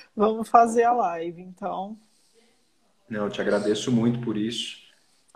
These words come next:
Speaker 2: porque sei que, imagino que não seja fácil aí, né?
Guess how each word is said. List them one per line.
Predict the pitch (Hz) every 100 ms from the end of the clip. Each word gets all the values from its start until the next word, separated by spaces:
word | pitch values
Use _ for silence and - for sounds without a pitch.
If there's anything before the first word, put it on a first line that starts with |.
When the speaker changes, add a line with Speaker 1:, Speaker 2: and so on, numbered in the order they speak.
| _ -
Speaker 2:
porque | 98 104
sei | 101 101
que, | - 117 110 113 - - -
imagino | 113 110 113 107 110 123 127 127
que | 117 110
não | 117 117
seja | - 107 120 113 98 95 - _ _
fácil | - 120 110 107 - 104
aí, | 95 95
né? | 90 92